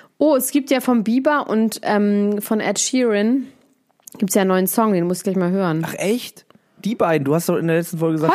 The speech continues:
Speaker 1: Heute? Ja, eben. Jetzt wurde mir das hier gerade von unserem schweizerischen Koch, wurde mir das gerade zugetragen, dass es Ed Sheeran und Justin Bieber sind. Ich konnte es aber noch nicht hören.
Speaker 2: Oh, das ist ja eigentlich ganz geil, weil Ed Sheeran hat doch auch, äh, Love Yourself geschrieben, ne? Für Justin Bieber.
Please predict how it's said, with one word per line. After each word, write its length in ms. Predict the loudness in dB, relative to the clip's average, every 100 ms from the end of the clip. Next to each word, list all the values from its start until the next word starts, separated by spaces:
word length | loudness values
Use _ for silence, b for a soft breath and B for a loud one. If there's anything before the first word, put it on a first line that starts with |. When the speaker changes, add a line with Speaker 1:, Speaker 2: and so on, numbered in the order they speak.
| 0
Speaker 1:
Heute? 320 | -2 -2 -2 -2
Ja, 120 | 0 0 0 0 2
eben. 260 | 0 0 -4 B B B
Jetzt 160 | -4
wurde 140 | -2 0
mir 100 | 0
das 120 | 0
hier 100 | 0
gerade 320 | 0 0 0
von 100 | 0
unserem 240 | 0 0 0
schweizerischen 580 | 0 0 0 -2 -2
Koch, 280 | 0 -2 0
wurde 160 | 0 2
mir 100 | 0
das 140 | -2
gerade 240 | -2 -2 -2
zugetragen, 760 | -2 -4 -2 -2 -2 -2 -6 -10 _
dass 220 | -4 -2 -2
es 160 | -2
Ed 160 | -4 -2
Sheeran 360 | 0 0 0 0
und 140 | 0
Justin 260 | -2 0 -2
Bieber 220 | 0 -2
sind. 140 | 0 -4
Ich 100 | -2
konnte 140 | -4
es 40 | 0
aber 100 | 2
noch 80 | 2
nicht 180 | 0
hören. 300 | 2 2 0 0
Speaker 2:
Oh, 140 | 0
das 180 | 0 -4
ist 140 | 0
ja 60 | 2
eigentlich 260 | 2 0
ganz 200 | -2 -4
geil, 360 | -2 0 2 2
weil 240 | 2 0 -4
Ed 320 | -8 -2 -2 -2
Sheeran 360 | 0 2 2
hat 120 | 2
doch 120 | 0 -2
auch, 340 | 0 0 -2
äh, 220 | 0 2
Love 260 | 2 2 2
Yourself 400 | -2 0 -2 -2
geschrieben, 460 | -6 -6 -4 -2 -2
ne? 180 | -2 -4 _ _ _ _ _ _ _ _ _ _ -4
Für 160 | -2
Justin 320 | 0 -2 -2 -4
Bieber. 360 | -2 -4 -6